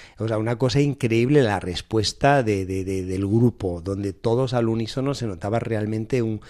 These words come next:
un, una comunidad que, que, que respondía. Y vale la pena que transmitamos a nuestros oyentes, porque estamos en este viaje a Ucrania, la ayuda que ahí se ha prestado. Como desde Ucrania, eh, una comunidad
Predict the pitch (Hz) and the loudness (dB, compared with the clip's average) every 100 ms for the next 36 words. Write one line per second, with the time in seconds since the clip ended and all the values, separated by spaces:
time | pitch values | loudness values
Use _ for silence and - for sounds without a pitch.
0 | - - - 107 117 120 131 139 131 120 | -20 -20 -6 -4 -2 0 0 2 2 2
1 | 107 95 104 104 - - - - 90 87 | 0 0 -2 -4 -6 -14 -16 -12 -10 -8
2 | - 98 - 95 98 - 98 95 98 104 | -6 -6 -4 -6 -6 -6 -6 -4 -2 -2
3 | 87 82 _ - - - - - - - | -2 -8 _ -20 -20 -20 -20 -20 -20 -4
4 | 113 113 113 110 131 196 185 - 185 190 | 0 2 2 2 2 2 0 2 2 2
5 | 185 160 - 117 113 110 - 107 107 139 | 2 -2 0 4 6 4 2 -2 2 2
6 | 170 180 151 120 - 113 107 - 92 127 | 4 4 4 2 2 2 2 -2 0 0
7 | 131 156 190 - 87 90 - 104 127 143 | 2 2 0 -4 -6 -6 -4 2 4 4
8 | 120 - 104 98 95 90 139 117 101 - | 2 -2 -2 -2 -4 -4 0 2 0 -2
9 | 85 - 131 165 131 87 - - - 92 | -4 -4 -2 0 -2 -4 -10 -18 -10 -4
10 | 87 98 180 165 87 - 85 85 98 - | -2 2 2 0 -2 -6 -6 -4 -6 -8
11 | 82 - 78 78 73 - - - - - | -8 -8 -8 -8 -10 -14 -16 -16 -18 -10
12 | - 107 117 113 117 107 110 98 117 120 | -2 4 6 6 4 4 2 2 0 0
13 | 127 147 175 190 - 101 101 101 98 101 | 2 2 2 -2 -6 -4 -2 -2 -4 -4
14 | 117 117 113 107 101 113 104 107 104 104 | -2 0 -2 -4 -6 -6 -4 -4 -4 -2
15 | 120 | -2